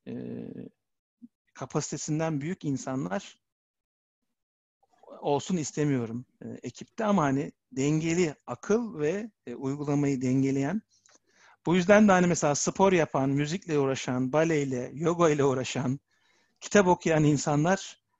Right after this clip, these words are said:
doğa yürüyüşü yapan, iyi yüzen, bunlar genelde bunu öğrenmişlerdir.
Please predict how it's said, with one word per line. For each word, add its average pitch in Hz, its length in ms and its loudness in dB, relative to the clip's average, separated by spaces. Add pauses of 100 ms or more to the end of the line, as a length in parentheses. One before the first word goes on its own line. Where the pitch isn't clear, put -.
(460)
doğa 165 200 6
yürüyüşü 156 420 0
yapan, 135 480 -6
iyi 185 300 -2
yüzen, 147 460 -2 (200)
bunlar 185 280 0
genelde 190 460 0
bunu 196 160 4
öğrenmişlerdir. 185 960 0